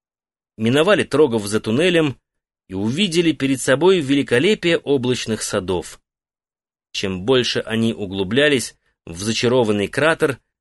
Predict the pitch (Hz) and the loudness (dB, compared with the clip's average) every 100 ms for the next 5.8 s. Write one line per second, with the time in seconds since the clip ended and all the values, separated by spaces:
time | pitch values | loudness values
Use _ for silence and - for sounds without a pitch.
0 | _ - 104 110 156 196 - 170 156 - | _ -4 -2 2 2 2 -2 -6 -6 -2
1 | 120 117 190 180 156 - 113 107 - 110 | 0 2 2 0 -2 -2 -2 -2 0 -2
2 | - 98 95 90 80 - _ _ _ _ | -2 -4 -4 -8 -12 -16 _ _ _ _
3 | _ _ _ _ _ 107 156 233 226 151 | _ _ _ _ _ 2 4 4 2 0
4 | 139 113 131 - 175 143 120 123 120 139 | 0 0 -2 0 0 0 0 -2 -2 -2
5 | 120 113 107 95 151 190 - | -2 -2 -2 -2 0 0 -2